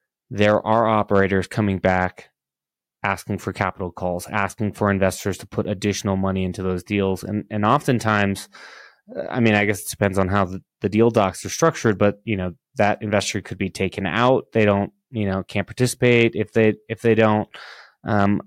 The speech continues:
put money in. You know, I, I, I don't really know what my question is there, but it, it's like, y-, you know, I imagine s-, some of these questions are fir-, first, you know, it's probably a whole separate discussion of, like, how do you avoid those?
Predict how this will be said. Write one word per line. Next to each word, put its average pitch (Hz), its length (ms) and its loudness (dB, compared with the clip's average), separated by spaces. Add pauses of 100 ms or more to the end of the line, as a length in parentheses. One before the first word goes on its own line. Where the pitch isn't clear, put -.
put 117 160 -2
money 113 300 4
in. 110 300 2 (460)
You 107 60 -6
know, 107 100 2
I, 95 140 0 (160)
I, 131 100 -6 (440)
I 143 80 2
don't 208 120 4
really 165 200 4
know 117 460 4
what 120 160 6
my 104 200 2
question 131 680 2
is 95 240 -4
there, 95 260 0
but 113 200 2 (100)
it, 135 180 4
it's 135 180 0
like, 127 320 2 (140)
y-, 139 200 -10
you 151 100 2
know, 135 100 6
I 123 120 4
imagine 139 680 2
s-, 117 320 -10
some 156 140 0
of 156 40 4
these 127 140 2
questions 135 400 0
are 110 340 4 (180)
fir-, - 260 -8
first, 147 440 0 (1160)
you 120 80 0
know, 110 120 4
it's 110 100 2
probably 131 260 4
a 113 80 6
whole 123 200 2
separate 120 280 2
discussion 110 400 0
of, 98 80 -4
like, 104 160 2
how 123 160 0
do 117 60 0
you 107 120 2
avoid 107 380 0
those? 92 480 -4